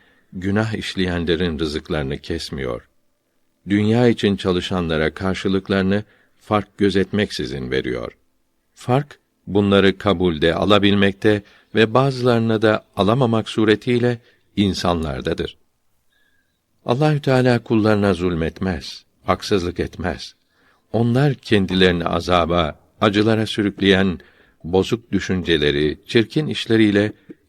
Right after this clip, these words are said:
kendilerine zulm ve işkence ediyorlar. Beyt. Haşa,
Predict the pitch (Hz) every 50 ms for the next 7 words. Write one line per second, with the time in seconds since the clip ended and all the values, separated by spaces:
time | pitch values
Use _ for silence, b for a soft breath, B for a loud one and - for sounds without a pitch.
0 | _ _ - - 104 95 90 95 90 101 98 95 101 104 101 87 80 82 92 101
1 | 101 98 90 78 78 76 73 - - - - 87 80 65 - 73 69 65 65 65
2 | 67 67 65 64 60 64 62 - - - _ _ _ _ _ _ _ - - -
3 | _ _ - - _ - 78 76 85 80 67 58 - _ _ _ _ _ _ _
4 | _ _ _ _ _ _ _ _ _ _ _ _ _ - - 98 101 95 85 -
5 | - - 92 85 80 78 71 71 76 82 - _